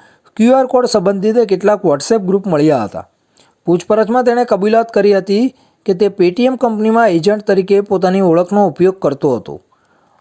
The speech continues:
અગાઉ પકડાયેલા આરોપીઓ અને અન્ય સાયબર માફિયાઓ સાથે વર્ચ્યુઅલ નંબરથી સંપર્ક કરતો હતો. આરોપીઓ પાસેથી બેંક ડિટેલ મંગાવીને Paytm, Google Pay જેવી કંપનીઓના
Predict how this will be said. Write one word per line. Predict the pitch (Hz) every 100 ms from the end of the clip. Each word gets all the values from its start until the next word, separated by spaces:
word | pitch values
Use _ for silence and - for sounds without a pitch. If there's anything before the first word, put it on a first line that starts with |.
| -
અગાઉ | 139 175
પકડાયેલા | 180 208 220 240
આરોપીઓ | 277 226 226 226 240 254
અને | 226 220
અન્ય | 220 185 220
સાયબર | 214 196 185 202
માફિયાઓ | 175 160 190 190
સાથે | 185 175 165 175
વર્ચ્યુઅલ | 165 151 147 233 233
નંબરથી | 214 180 185 180 196 220
સંપર્ક | 196 175 196 196
કરતો | - 147 - 123
હતો. | 110 - - _ _ _ _ - _ -
આરોપીઓ | 156 202 233 262
પાસેથી | 262 226 240 262
બેંક | 208 185 214
ડિટેલ | 208 208 220
મંગાવીને | 214 185 180 190 175 202
Paytm, | - 185 185 233 247
Google | 202 175 185
Pay | 190 190 190
જેવી | 185 190
કંપનીઓના | 208 180 165 196 190 170 147